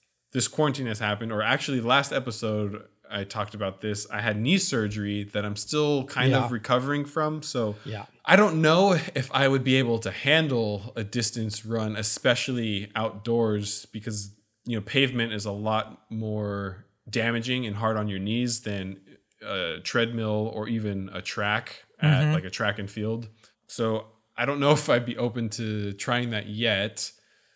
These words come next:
Speaker 1: So what I've been doing, I, like I said, I have the bands that you have.
Speaker 2: Yep.
Speaker 1: But, and I'm a s-, big <laughs> advocate for this.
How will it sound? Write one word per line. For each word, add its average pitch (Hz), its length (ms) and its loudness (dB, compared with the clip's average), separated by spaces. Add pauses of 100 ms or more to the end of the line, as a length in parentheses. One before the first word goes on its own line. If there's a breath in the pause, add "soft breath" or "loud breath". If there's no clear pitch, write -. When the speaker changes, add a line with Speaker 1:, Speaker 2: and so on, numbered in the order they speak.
(140)
Speaker 1:
So - 220 -6
what 117 200 0
I've 190 340 6
been 147 200 2
doing, 123 420 2
I, 120 280 0
like 131 180 4
I 135 40 4
said, 131 180 0
I 110 60 4
have 131 160 2
the 135 80 2
bands 123 340 2
that 117 100 -4
you 120 180 2
have. 113 460 -2 (140)
Speaker 2:
Yep. 123 260 -2
Speaker 1:
But, 120 220 2 (160)
and 131 280 2 (600)
I'm 143 200 2
a - 40 4
s-, 135 100 -2
big 151 280 0
<laughs> - 40 0
advocate 160 540 2
for 127 140 -4
this. 110 440 -2